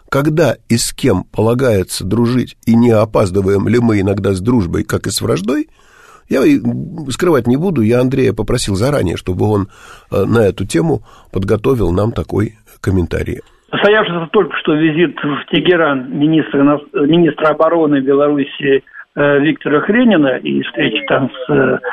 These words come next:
Speaker 2: э, его коллегой Мохаммедом Реза Аштиани, э, знаковые события.
Speaker 1: Мгм.
Speaker 2: Оно свидетельствует о том, что Белоруссия выбирает стратегических партнёров в очень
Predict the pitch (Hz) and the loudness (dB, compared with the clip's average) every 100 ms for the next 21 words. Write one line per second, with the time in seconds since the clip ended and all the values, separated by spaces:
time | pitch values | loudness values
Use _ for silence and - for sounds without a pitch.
0 | - - 151 147 151 156 147 160 156 160 | -6 -2 2 4 4 2 0 0 2 0
1 | 147 147 131 - - 156 - 151 143 139 | 2 0 0 -6 -2 0 2 0 0 0
2 | 143 147 139 147 143 - 147 - 185 214 | 2 2 2 2 2 0 -2 -2 0 2
3 | 233 208 180 _ - - _ 160 160 156 | 2 0 -2 _ -20 -20 _ 0 2 2
4 | 151 196 214 156 147 139 165 147 139 139 | 0 0 0 0 0 0 0 0 -2 -4
5 | 139 147 - 87 78 76 - - 160 160 | -2 -2 -2 0 0 -2 -6 -10 -2 2
6 | 185 277 214 - 240 220 208 202 202 202 | 2 2 0 0 0 2 2 2 0 0
7 | 226 196 - 190 180 202 202 175 139 131 | 0 0 0 -2 2 2 4 2 0 -6
8 | - 190 208 208 160 143 143 165 175 202 | -2 2 2 0 -2 -6 -6 -2 2 2
9 | 214 202 - - 165 - 180 190 185 - | 4 2 0 -6 -8 -2 -2 -2 -6 -6
10 | - - - - 156 - 175 196 196 - | -6 -6 -8 -2 -2 0 2 4 2 -2
11 | - - - - 208 220 208 | -10 -14 -10 0 0 2 2